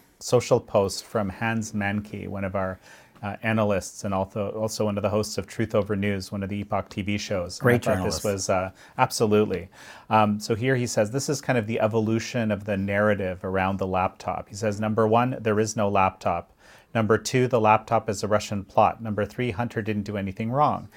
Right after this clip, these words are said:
Speaker 1: Number four, Hunter did some bad things, but they had nothing to do with Joe Biden." And that's indeed kind of where we're at, because I, I did, I actually got an, uh,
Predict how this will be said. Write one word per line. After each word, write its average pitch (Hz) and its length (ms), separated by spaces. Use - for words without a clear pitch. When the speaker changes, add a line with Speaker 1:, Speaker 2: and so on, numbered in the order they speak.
Speaker 1:
Number 104 220
four, 139 320
Hunter 127 380
did 117 200
some 107 200
bad 117 280
things, 101 380
but 98 160
they 98 60
had 95 160
nothing 104 280
to 95 80
do 104 140
with 98 160
Joe 95 180
Biden." 92 460
And 107 120
that's 110 220
indeed 104 480
kind 113 180
of 107 100
where 110 140
we're 113 120
at, 117 360
because 104 520
I, 107 80
I 104 580
did, 135 200
I - 80
actually 127 320
got 117 260
an, 101 260
uh, 95 520